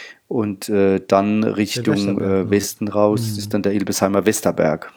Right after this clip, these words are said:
Speaker 2: Ja. Ja, ja. Das macht Sinn, ne?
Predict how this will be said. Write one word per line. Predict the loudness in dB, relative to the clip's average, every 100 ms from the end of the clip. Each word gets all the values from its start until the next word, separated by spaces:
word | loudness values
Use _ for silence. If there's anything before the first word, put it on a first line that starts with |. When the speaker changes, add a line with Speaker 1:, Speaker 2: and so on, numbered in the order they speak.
| -16
Speaker 2:
Ja. | -16 -16 _ _ _ _ _ _ _ _ _ _ _ _ _ _ _ _ _ _ _
Ja, | -12 -10
ja. | -8 -10 -14 -20 _ _ _ _ _ _ _ _ _
Das | -8 -2
macht | -2 -2
Sinn, | 0 0 0
ne? | -2